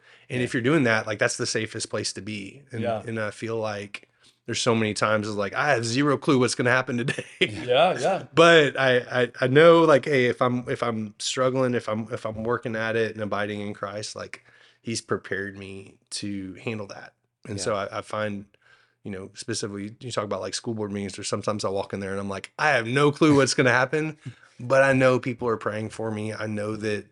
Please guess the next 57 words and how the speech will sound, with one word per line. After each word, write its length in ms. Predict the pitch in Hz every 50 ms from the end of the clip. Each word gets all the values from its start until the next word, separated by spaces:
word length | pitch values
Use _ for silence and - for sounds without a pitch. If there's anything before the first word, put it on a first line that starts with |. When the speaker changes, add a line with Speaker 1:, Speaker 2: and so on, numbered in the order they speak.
| _ _
Speaker 1:
I've, 280 | - - 104 101 101 - -
I've 220 | 107 104 - -
prayed 240 | - - 107 113 113
about 300 | 107 107 104 107 - -
this. 440 | 104 101 101 95 - - - - - 120
Uh, 320 | 107 101 98 98 95 95 113
you 100 | 113 107
know, 100 | 104 101
I 20 |
walk 240 | 101 104 98 - -
into 240 | 104 104 107 107 104
it, 140 | 101 110 113
I'm 120 | 107 107
about 180 | 101 101 104 -
to 80 | 113
walk 160 | 107 104 - 117
into 100 | 110 107
a 60 | 104
planning 340 | - 123 123 123 120 113 104
meeting. 360 | 101 101 92 95 95 101 _ -
It's 140 | 107 -
the 80 | - 110
same 240 | - - 104 101 98
thing. 300 | 110 107 101 98 98 - _ _ _ _ _ _ _ _ _ _ _ _ _ _ _ - -
Am 100 | 107 98
I, 120 | 90 90 - - -
am 120 | 110 107
I 80 | 101 98
connected 420 | - 113 107 107 117 - - 110
with 80 | 110 107
Jesus? 640 | 104 110 113 110 113 113 110 - - - - - - - -
And 140 | 107 107
if 140 | 107 101 -
so, 480 | - - 127 123 123 131 131 127 - - _ _ _ _ -
I 160 | 139 147 147
don't 280 | 143 151 147 139 113 139
know 200 | 143 147 147 143
what's 180 | 139 131 -
gonna 200 | - 151 143 135
happen, 400 | 135 147 139 - 135 123 120 113 - - - - -
<laughs> 220 | - _ _ -
Speaker 2:
Yeah. 220 | 123 104 101 92 87 -
Speaker 1:
but 100 | 139 127
I 80 | 123
can 160 | 123 - 127 113
trust. 460 | - - 156 127 113 107 - - -
I 80 | 120
know 160 | 113 117 120 120
that 120 | 123 120
he's 180 | 120 117 113 -
good 260 | - 117 117 113 110
and 100 | 110 107
that 40 | 101
we 100 | 101 -
can 100 | 107 101
trust 300 | - - 87 - - 113
him. 120 | 110